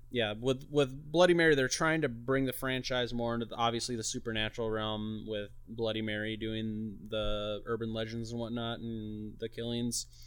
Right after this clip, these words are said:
But yeah, I mean, a lot of people hate that movie, but I, I just really like it. And then same with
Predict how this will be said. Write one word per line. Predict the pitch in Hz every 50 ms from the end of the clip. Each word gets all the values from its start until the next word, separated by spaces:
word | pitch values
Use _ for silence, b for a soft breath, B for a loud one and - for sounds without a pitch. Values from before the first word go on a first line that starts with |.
| B B B B B B
But | 143
yeah, | 170 170 156 127
I | 139
mean, | 135 143 139 131 -
a | - 139
lot | 139 190 233
of | 359 -
people | - - - 131
hate | 127 180 220 -
that | 139 120
movie, | 120 117 110 110
but | 117 - -
I, | 131 135 139 -
I | 127
just | 139 175 175 -
really | 131 143 156 139
like | 120 117 117 123 123 151
it. | 165 160 - -
And | 127 120 120
then | 120 117 117 117 120 113 113
same | - - 151 185 190
with | 180 143 -